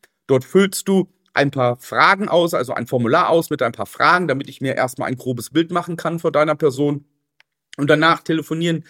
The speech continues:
wir zwei ganz persönlich miteinander. Ähm, da stelle ich dir auch nochmal ein paar Fragen und gucke, ob du geeignet bist. Und dann führen wir ein Erstgespräch. Und in diesem Erstgespräch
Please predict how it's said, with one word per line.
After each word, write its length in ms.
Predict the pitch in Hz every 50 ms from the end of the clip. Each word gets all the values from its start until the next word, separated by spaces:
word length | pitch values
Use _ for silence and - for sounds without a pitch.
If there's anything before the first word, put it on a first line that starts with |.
| _ _ _ _ -
wir 180 | - 190 185 -
zwei 340 | - - - 165 160 147
ganz 260 | 127 - 151 170 160 -
persönlich 540 | - 160 143 - 165 185 190 180 135 -
miteinander. 560 | 98 95 - 101 95 87 95 107 139 175 - _ _ _ _ _ _ _ _ _ _ _ _ _ -
Ähm, 300 | 131 131 131 131 131 123
da 140 | 127 120 -
stelle 180 | - 160 175
ich 120 | 170 165 -
dir 220 | 170 156 - - _ -
auch 280 | - 185 220 208 - -
nochmal 300 | 143 127 135 135 - -
ein 100 | 117 127
paar 140 | 135 139
Fragen 400 | 120 - - 123 123 139 170 196
und 160 | - - 131 -
gucke, 200 | - 175 - -
ob 120 | 139 -
du 80 | 143 131
geeignet 420 | 135 - - 165 - - 180 160
bist. 220 | - 175 175 -
Und 120 | 151 151 147
dann 140 | 156 175 165
führen 320 | - - 170 160 160 156
wir 80 | 160 147
ein 100 | 147 135
Erstgespräch. 680 | - 160 - - - - - - - - - - - _ _ - - _ _ _
Und 220 | - 95 101 -
in 220 | - 214 226 226 208
diesem 540 | - 196 208 220 208 - - 208 202 202 -
Erstgespräch 1040 | - - 170 196 202 185 - - _ 135 123 - - - - - - - - - -